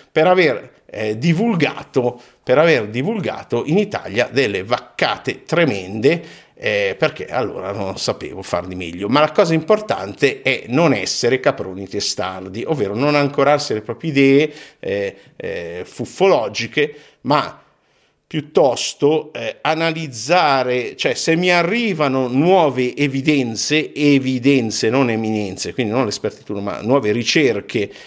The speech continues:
che dicono una cosa diversa, io cambio idea. Io cambio idea, cioè tu produci un'evidenza, però quando uno spara minchiate tipo "ho questo congegno che tu ci soffi dentro e vedi i tuoi chetoni", che non sono altro che, li vedete sulle pubblicità di,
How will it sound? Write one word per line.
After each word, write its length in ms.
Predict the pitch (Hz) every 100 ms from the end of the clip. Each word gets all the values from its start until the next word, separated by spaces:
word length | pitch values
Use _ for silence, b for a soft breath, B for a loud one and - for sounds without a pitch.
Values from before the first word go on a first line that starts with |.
| B
che 100 | 123
dicono 260 | 170 147
una 100 | 120
cosa 240 | 117 139 170
diversa, 400 | 202 - - 123
io 100 | -
cambio 260 | 107 104 101
idea. 300 | 85 85 - _ _
Io 100 | 151
cambio 260 | 139 98 117
idea, 260 | 131 90 - b
cioè 120 | -
tu 140 | - 165
produci 340 | - 143 127
un'evidenza, 600 | 117 131 143 117 101 107
però 260 | - 202 - B B
quando 360 | - 240 240 160
uno 260 | 208 170
spara 440 | - - 156 160 135
minchiate 720 | 139 190 - 147 113 - 110
tipo 260 | 143 -
"ho 280 | 135 135 190
questo 400 | 190 170 - 165
congegno 640 | 170 156 135 165 190 175 139
che 140 | 143
tu 120 | 190
ci 160 | 180 156
soffi 500 | - 175 151 - 156
dentro 640 | 156 196 190 - 160 147 B B
e 100 | 131
vedi 280 | 127 175 156
i 40 |
tuoi 220 | 139 151 143
chetoni", 460 | 147 143 131 117
che 100 | 110
non 120 | 117
sono 280 | 117 131 120
altro 320 | 127 123 117
che, 300 | 110 117 107
li 120 | 104 104
vedete 320 | 104 104 101
sulle 260 | - 95
pubblicità 640 | 98 90 87 90 - 95 87
di, 220 | 87 82